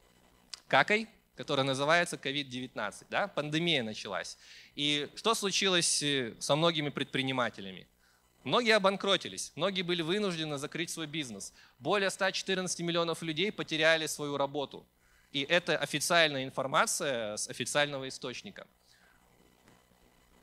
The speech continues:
Что случилось с нашей компанией в этот критический период, когда весь мир просто не мог понять, что с этим делать?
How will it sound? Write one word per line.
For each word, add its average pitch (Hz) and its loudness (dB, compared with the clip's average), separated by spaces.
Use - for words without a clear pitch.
Что 233 2
случилось 208 0
с - -4
нашей 196 0
компанией 170 2
в 117 -4
этот 147 2
критический 139 -6
период, 143 -2
когда 131 -4
весь 131 -6
мир 180 -2
просто 139 -2
не 127 -4
мог 143 0
понять, 156 2
что - -6
с - -8
этим 127 -8
делать? 117 -6